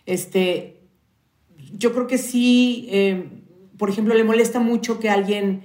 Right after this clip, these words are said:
que alguien hable de su relación con él. A mí, yo, por ejemplo, no crean, me, me cuesta de repente trabajo porque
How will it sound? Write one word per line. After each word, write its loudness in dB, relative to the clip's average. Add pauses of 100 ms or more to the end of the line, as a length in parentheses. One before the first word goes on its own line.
(960)
que 0
alguien 0
hable 2
de 2
su -8
relación -2
con -2
él. -2
A 0
mí, 2
yo, 2
por -2
ejemplo, -2
no -4
crean, 0
me, 0
me -2
cuesta -2
de 0
repente -4
trabajo -2
porque -4